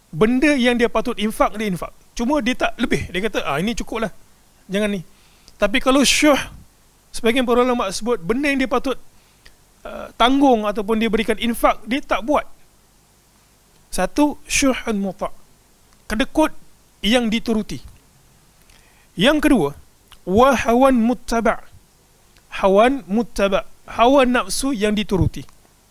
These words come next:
Dan yang ketiga adalah i'jabul mar'i bi nafsi. Yang ketiga adalah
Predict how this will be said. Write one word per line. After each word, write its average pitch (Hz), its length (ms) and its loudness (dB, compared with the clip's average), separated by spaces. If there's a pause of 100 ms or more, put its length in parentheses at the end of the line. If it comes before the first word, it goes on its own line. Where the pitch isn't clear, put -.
(1000)
Dan 220 240 4
yang 196 160 4
ketiga 190 480 2
adalah 185 240 2 (160)
i'jabul 196 720 2
mar'i 208 320 0
bi 180 80 -4
nafsi. 147 320 -10 (640)
Yang 190 240 -2
ketiga 185 480 0
adalah 165 240 -4